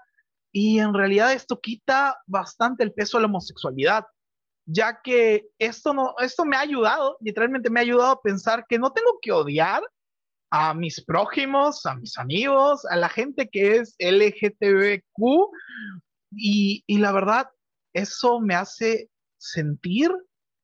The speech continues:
y a la vez creo que también me hace expresar el verdadero amor de Cristo. Eh, no sé, Isaac, de verdad, no me esperaba algo que,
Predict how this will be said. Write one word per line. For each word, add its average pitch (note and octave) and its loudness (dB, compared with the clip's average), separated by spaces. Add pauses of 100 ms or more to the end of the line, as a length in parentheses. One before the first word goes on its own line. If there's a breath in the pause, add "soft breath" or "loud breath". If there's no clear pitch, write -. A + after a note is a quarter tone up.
(220)
y E3 -4
a D3+ 0
la D3+ 0
vez F3+ -2
creo G#3 -2
que G#3 -6
también G3 -2
me F3+ -2
hace E3+ -4
expresar G3 -6 (360 loud breath)
el E3+ 0
verdadero F3+ 2
amor A3 0
de F3+ -4
Cristo. F#3 -6 (800)
Eh, D3 -8
no D#3 2
sé, F3+ 0
Isaac, C#3 -2 (280)
de C#3+ 0
verdad, E3 2 (760)
no D#3 2
me F#3 4
esperaba E3 0
algo E3+ -2
que, - -4